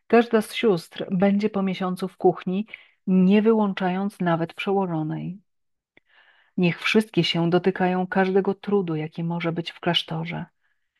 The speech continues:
Niech wszystkie mają intencję czystą zawsze, we wszystkim,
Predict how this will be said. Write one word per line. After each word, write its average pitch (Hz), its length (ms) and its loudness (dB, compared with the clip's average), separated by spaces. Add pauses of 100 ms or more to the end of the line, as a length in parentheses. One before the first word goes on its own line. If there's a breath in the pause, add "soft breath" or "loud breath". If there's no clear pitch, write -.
(160)
Niech 180 180 0
wszystkie 185 420 0
mają 175 300 4
intencję 180 760 0
czystą 175 480 -2 (100)
zawsze, 185 600 2 (300)
we 196 160 4
wszystkim, 165 640 -2